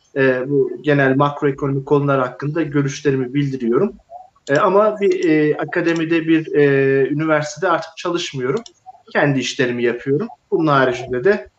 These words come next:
e, geçmişimde de daha çok finans kökenlidir. Türkiye'de, yurt içinde, e, bu konuda, e, bazı finans kuruluşlarında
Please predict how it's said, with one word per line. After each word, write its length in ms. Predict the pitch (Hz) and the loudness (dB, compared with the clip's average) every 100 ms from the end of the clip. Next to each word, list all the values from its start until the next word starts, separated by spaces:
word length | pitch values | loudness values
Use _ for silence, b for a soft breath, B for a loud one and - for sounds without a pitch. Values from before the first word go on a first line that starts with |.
| - - - | -20 -20 -2
e, 320 | 139 131 127 127 | 2 4 2 2
geçmişimde 520 | 160 156 143 143 139 | 0 0 -4 -2 0
de 100 | 143 | 2
daha 220 | 156 131 | 2 2
çok 200 | - - | -4 -10
finans 400 | - 156 139 - | -4 0 0 -2
kökenlidir. 720 | 135 131 127 113 113 180 185 - _ _ _ | -6 -4 -4 -4 -2 -2 -2 -8 _ _ _
Türkiye'de, 720 | - 160 - 120 117 170 156 | -4 -4 0 -2 0 0 0
yurt 240 | - 147 147 | -2 -4 -4
içinde, 560 | - 131 127 185 190 - _ | -8 -6 0 0 0 -8 _
e, 240 | 147 135 143 | -4 -2 -2
bu 100 | 160 | -2
konuda, 580 | 143 127 160 180 180 143 | 0 2 2 2 2 2
e, 240 | 139 135 | 2 2
bazı 340 | 156 135 - | 2 2 -2
finans 320 | - 160 147 143 | -8 -4 -4 -6
kuruluşlarında 760 | 139 127 120 - 143 180 180 | -12 -10 -8 -4 0 0 -2